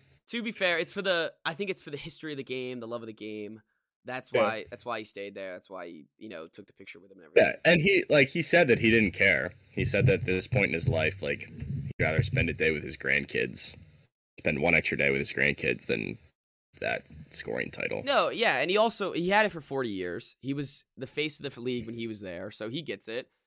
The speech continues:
Speaker 1: And, but it is funny to think about. That was Jordan's record. You think Jordan would be in the stands? Fuck no. He'd be like, "Get this
Speaker 2: <laughs>
Speaker 1: guy,
Speaker 2: Yeah,
Speaker 1: get this outta
Speaker 2: definitely.
Speaker 1: here." He,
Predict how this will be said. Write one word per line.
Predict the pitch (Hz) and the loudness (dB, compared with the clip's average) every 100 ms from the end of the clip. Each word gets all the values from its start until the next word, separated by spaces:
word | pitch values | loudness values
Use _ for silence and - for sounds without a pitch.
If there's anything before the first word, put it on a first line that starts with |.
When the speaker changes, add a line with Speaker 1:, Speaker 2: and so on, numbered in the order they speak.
| _ - | _ 0
Speaker 1:
And, | 165 160 147 135 _ - - | 2 2 0 -6 _ -16 -2
but | 180 | 2
it | 214 | 2
is | 247 | 0
funny | 170 175 165 | 0 0 0
to | |
think | 143 151 | -4 -2
about. | 165 175 190 _ _ - | 4 4 4 _ _ -2
That | 135 | 0
was | 190 | 0
Jordan's | - 110 151 147 | 0 0 0 2
record. | 170 175 185 180 _ _ | 0 2 0 -2 _ _
You | 120 | -8
think | 135 | -8
Jordan | 110 104 143 | -6 -4 -2
would | 131 | 0
be | 147 | 0
in | |
the | 151 | 0
stands? | 156 147 156 | -2 -2 -2
Fuck | - 131 | -2 -4
no. | - 73 71 | -6 -8 -8
He'd | 117 117 | -12 -12
be | 113 | -10
like, | 98 - - | -10 -12 -6
"Get | - | 2
this | - - | 6 8
Speaker 2:
<laughs> | 294 | 8
Speaker 1:
guy, | - | 8
Speaker 2:
Yeah, | 208 - 196 | 8 10 8
Speaker 1:
get | |
this | 123 - | 8 4
outta | 214 117 | 2 4
Speaker 2:
definitely. | 131 120 113 | 0 0 -4
Speaker 1:
here." | 104 90 87 | -8 -8 -10
He, | 123 135 | -10 -10